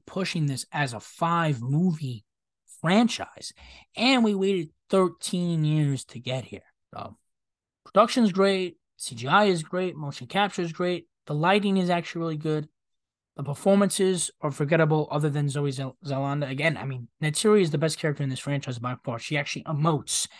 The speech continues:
and has emotion and acts in the film. She's the only character that acts, but Jake Sully does nothing. He doesn't act. Sam Worthington does not act. I've never seen the guy act.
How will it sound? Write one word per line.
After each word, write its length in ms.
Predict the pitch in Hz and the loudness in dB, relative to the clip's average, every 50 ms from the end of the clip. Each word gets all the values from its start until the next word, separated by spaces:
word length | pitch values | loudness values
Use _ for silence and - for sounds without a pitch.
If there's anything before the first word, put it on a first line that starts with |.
| - _ _ | -20 _ _
and 100 | 139 123 | -10 -4
has 180 | 113 165 160 160 | -2 -2 0 0
emotion 640 | 151 143 143 143 147 165 165 - - - 127 113 101 _ | 0 0 0 2 2 0 0 0 -2 -4 -6 -6 -8 _
and 200 | - 135 131 120 - _ _ - | -8 -8 -8 -8 -10 _ _ 0
acts 600 | - 156 147 - - - - - - - - - _ _ _ _ _ _ _ _ _ _ _ | 2 2 2 2 -2 -4 -4 -2 -2 -2 -2 -8 _ _ _ _ _ _ _ _ _ _ _
in 160 | - 175 160 147 | 2 2 4 2
the 80 | 131 | 2
film. 400 | - - - 160 143 117 95 - _ _ _ _ _ _ _ _ | -2 -2 0 0 0 0 -4 -8 _ _ _ _ _ _ _ _
She's 160 | - - 170 | -4 0 0
the 100 | 156 185 | 0 2
only 240 | - 185 202 196 190 160 | 4 6 6 6 6 4
character 340 | - - 185 175 156 147 | 2 2 2 2 2 0
that 180 | 131 123 113 - | -2 -2 -6 -2
acts, 320 | - 160 160 139 123 - - | 0 0 0 0 -2 -8 -14
but 140 | - 120 117 | -14 -14 -12
Jake 300 | - - 151 185 185 - | -6 -2 -2 0 0 0
Sully 520 | - - - 180 175 151 123 113 104 95 _ _ _ _ _ _ | -4 0 2 2 2 2 0 -4 -8 -12 _ _ _ _ _ _
does 260 | 170 165 139 - - _ _ _ _ | 2 2 2 0 -6 _ _ _ _
nothing. 560 | 135 135 151 170 165 - - 135 117 113 - _ _ _ _ _ _ _ _ _ _ | -2 2 2 2 2 2 -6 -10 -10 -10 -14 _ _ _ _ _ _ _ _ _ _
He 160 | _ 170 185 180 | _ 0 4 4
doesn't 260 | 196 185 165 175 - | 4 4 4 2 -2
act. 440 | - 165 165 127 101 _ _ - _ _ _ _ _ _ _ _ _ _ _ _ _ _ _ | -2 -2 -2 -2 -4 _ _ -20 _ _ _ _ _ _ _ _ _ _ _ _ _ _ _
Sam 400 | _ - - - 196 208 208 190 | _ -2 2 6 8 8 8 8
Worthington 560 | 180 185 185 175 175 175 156 147 143 131 117 _ _ - | 8 8 6 6 4 2 0 0 -4 -6 -6 _ _ -2
does 180 | 165 151 120 | -2 -2 0
not 160 | 160 156 135 | 0 -2 0
act. 280 | 139 147 135 104 - - - | 0 -2 -2 -4 -6 -4 0
I've 140 | 170 180 190 | 2 2 2
never 140 | 196 190 | 2 0
seen 140 | 185 - 190 | 0 0 -2
the 40 | 175 | -2
guy 140 | 151 147 156 | 0 0 0
act. 260 | 170 143 98 - | 0 0 -2 -6